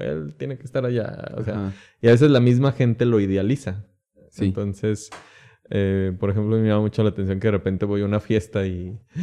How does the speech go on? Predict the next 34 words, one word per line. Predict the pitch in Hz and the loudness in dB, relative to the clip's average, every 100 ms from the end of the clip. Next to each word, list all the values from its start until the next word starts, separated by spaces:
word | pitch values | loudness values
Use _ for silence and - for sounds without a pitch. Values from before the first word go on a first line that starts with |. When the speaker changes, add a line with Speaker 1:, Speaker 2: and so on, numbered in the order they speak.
| 156 120 | -10 -10
Speaker 1:
"Ay, | 143 185 | -6 -6
padre, | 185 185 185 | -4 -4 -4
si | 175 | -2
viene | 147 156 | 0 2
a | |
la | 165 147 | 2 0
fiesta", | 135 - | 0 -2
y, | 107 - 110 - - | -6 -10 -20 -18 -18
pues | 113 | -12
sí, | - 294 | -6 -4
Speaker 2:
Ah, | |
ok, | 359 139 135 | 0 0 2
Speaker 1:
o | |
Speaker 2:
ok. | 127 | 2
Speaker 1:
porque, | 127 113 110 | 2 0 -2
pues, | 110 101 | -4 -4
si | 107 | -2
me | 104 | 0
invitan, | 101 104 123 170 156 | 2 2 2 2 4
voy, | 190 339 | 4 4
¿verdad? | 139 113 | 4 2
Si | - | 2
no, | 95 92 | 0 2
no | 95 | 0
voy, | 98 123 123 | 2 0 0
no | 98 | -4
me | 98 | -4
gusta | 101 104 135 | -2 -2 -2
Speaker 2:
Ajá. | 143 | -2
Speaker 1:
ser | 101 101 | -2 -2
gorrión, | 104 104 104 104 - | -2 -2 -2 -4 -4
¿verdad? | 113 98 98 113 | -2 0 2 2
Speaker 2:
<laughs> | 120 | 4
Speaker 1:
Pero, | 113 | 4